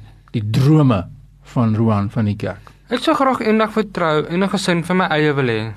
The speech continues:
Speaker 2: Ek is baie erg oor fotografie en sou graag daarin wil vorder en 'n onafhanklike finansiële bestaan te maak daarvan. Ek hoop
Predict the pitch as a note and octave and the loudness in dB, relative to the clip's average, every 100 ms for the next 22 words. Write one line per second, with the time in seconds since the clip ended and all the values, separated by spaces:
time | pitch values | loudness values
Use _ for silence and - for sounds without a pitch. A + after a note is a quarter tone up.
0 | - D#3 D3 D3+ - - - C#3 E3+ D#3+ | -12 -8 -4 -4 -4 -12 -2 0 0 -2
1 | B2+ B2+ C3+ - B2+ A2+ A2+ G#2+ - G3 | -4 -4 -8 -8 -8 -6 -4 -4 -2 0
2 | C4 - - - B2 C3 D#3+ E3+ D#3+ C#3 | 0 -4 -16 -10 -6 -4 0 0 0 0
3 | C3+ C#3+ D3 D3 C3 A#2 A2 G#2 - _ | 0 0 -2 -2 -4 -2 -4 -8 -14 _
4 | - F3 F#3 G3+ F3+ E3+ F#3 F#3 F#3 F3 | -4 0 0 0 0 -2 -2 -4 -2 -2
5 | E3 - E3+ E3 F3+ - - F3 E3 D3+ | -2 -2 -2 0 -4 -4 -2 0 0 -2
6 | C3 A#2+ A#2+ A2 A2+ G#2+ G2 - - - | -2 -2 -6 -4 -6 -6 -8 -14 -20 -6
7 | F#3 F3+ B2 D#3 D3+ D3+ | -6 -4 0 2 0 -4